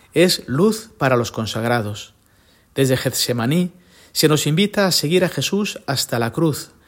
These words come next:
como todo discípulo. Igualmente, allí recibimos la consigna de vivir unidos a los hermanos en la oración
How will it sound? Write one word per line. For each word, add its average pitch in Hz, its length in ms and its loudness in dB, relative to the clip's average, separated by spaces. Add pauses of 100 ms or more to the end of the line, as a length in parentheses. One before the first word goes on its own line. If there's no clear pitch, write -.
(140)
como 147 220 2
todo 196 200 4
discípulo. 127 720 0 (760)
Igualmente, 180 840 4 (140)
allí 139 240 0
recibimos 165 560 0
la 143 120 -2
consigna 170 460 -2
de 147 80 -2
vivir 139 380 0
unidos 165 460 0
a 135 60 -2
los 120 180 -2
hermanos 147 560 -2 (420)
en 143 160 4
la 131 80 4
oración 180 560 2